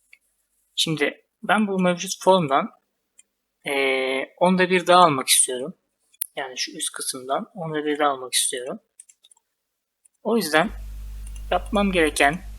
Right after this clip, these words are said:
yöntem, e, yöntemlerden birincisi tekrardan bir takım oluşturmak. Düz üç, e, kullanıyordum. Düz iki nokta dokuz tanıttım.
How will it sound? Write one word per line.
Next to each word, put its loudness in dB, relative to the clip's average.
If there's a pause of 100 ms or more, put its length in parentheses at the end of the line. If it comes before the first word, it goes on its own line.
yöntem, -2 (720)
e, -10
yöntemlerden -4
birincisi -2 (960)
tekrardan -2 (100)
bir -10
takım -6 (340)
oluşturmak. -10 (1400)
Düz 0
üç, 0 (300)
e, 0
kullanıyordum. 0 (420)
Düz -4 (400)
iki -2
nokta 2 (260)
dokuz -4 (1300)
tanıttım. -2